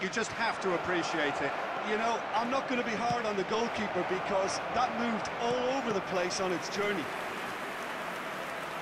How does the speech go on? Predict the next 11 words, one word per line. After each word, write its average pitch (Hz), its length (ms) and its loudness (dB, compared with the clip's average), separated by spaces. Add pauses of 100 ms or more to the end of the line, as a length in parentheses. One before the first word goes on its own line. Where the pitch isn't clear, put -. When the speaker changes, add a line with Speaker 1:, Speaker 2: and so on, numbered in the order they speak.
(1300)
Speaker 1:
Barcelona 202 840 0
go 156 140 -2 (200)
two 254 160 0
up 240 160 2 (260)
and 170 120 -2
into 180 260 -2
a 170 60 0
position 190 440 -2
of 156 220 0
real 202 300 2
strength. - 600 -4